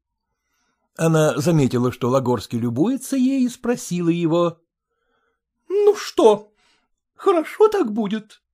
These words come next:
«Прелестно!» — с неподдельным восторгом отвечал Лагорский. «Знаешь,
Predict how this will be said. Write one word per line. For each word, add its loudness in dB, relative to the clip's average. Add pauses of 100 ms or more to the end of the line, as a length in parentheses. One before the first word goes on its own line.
(920)
«Прелестно!» — 0 (360)
с -18
неподдельным 0
восторгом -2
отвечал -4
Лагорский. -4 (480)
«Знаешь, -2